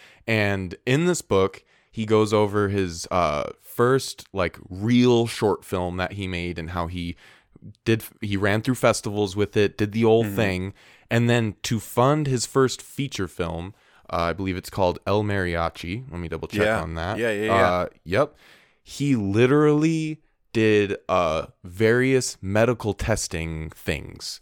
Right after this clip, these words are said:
Speaker 1: So he was, like,
Speaker 2: Oh.
Speaker 1: signing up for anything he could find. Like, "Oh, we need a guy to come in for a month and take medication every day, and we're seeing how it affects
Speaker 2: Oh my
Speaker 1: weight loss, or
Speaker 2: God.
Speaker 1: we're seeing how it affects depression." He did that and saved up,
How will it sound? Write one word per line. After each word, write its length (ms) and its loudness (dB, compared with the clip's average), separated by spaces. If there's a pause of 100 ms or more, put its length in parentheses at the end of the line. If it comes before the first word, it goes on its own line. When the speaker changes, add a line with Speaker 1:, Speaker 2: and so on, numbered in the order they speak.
(140)
Speaker 1:
So 220 0
he 180 -4
was, 200 2
like, 220 6
Speaker 2:
Oh. 280 -2 (580)
Speaker 1:
signing 520 0
up 160 2
for 240 -2
anything 440 0
he 120 -2
could 140 -6
find. 400 -2
Like, 320 -4
"Oh, 180 6
we 180 -2
need 180 -2
a 40 2
guy 240 4
to 80 0
come 240 -4
in 120 -2
for 200 0
a 40 0
month 400 -2
and 380 -2
take 300 -2
medication 580 0
every 240 -2
day, 440 4 (360)
and 300 0
we're 100 0
seeing 320 0
how 220 4
it 60 2
affects 300 0
Speaker 2:
Oh 40 -4
my 20 0
Speaker 1:
weight 160 4
loss, 320 0
or 60 0
Speaker 2:
God. 80 -2
Speaker 1:
we're 60 -2
seeing 240 -2
how 120 4
it 60 4
affects 260 -4
depression." 340 -4
He 140 -6
did 240 0
that 280 4 (240)
and 140 -2
saved 320 4
up, 300 2